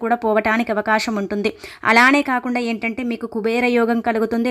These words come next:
లక్ష్మీదేవి మిమ్మల్ని అనుగ్రహించి మీకు కావలసినంత సంపద మీ సొంతం చేస్తుందని మనకు పురాణాలు చెబుతున్నాయి. శాస్త్రాల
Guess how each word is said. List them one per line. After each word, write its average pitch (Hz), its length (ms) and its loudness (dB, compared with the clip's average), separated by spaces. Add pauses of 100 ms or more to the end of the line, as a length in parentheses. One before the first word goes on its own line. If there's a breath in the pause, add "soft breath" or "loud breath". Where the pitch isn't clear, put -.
(100)
లక్ష్మీదేవి 240 640 0
మిమ్మల్ని 220 360 0
అనుగ్రహించి 240 540 2 (120)
మీకు 233 220 -2 (140)
కావలసినంత 226 460 0 (320)
సంపద 214 320 -2 (120)
మీ 233 80 2 (100)
సొంతం 214 280 -2 (100)
చేస్తుందని 214 500 -2
మనకు 214 220 2 (440 loud breath)
పురాణాలు 233 520 4
చెబుతున్నాయి. 208 480 -2 (400 loud breath)
శాస్త్రాల 269 460 4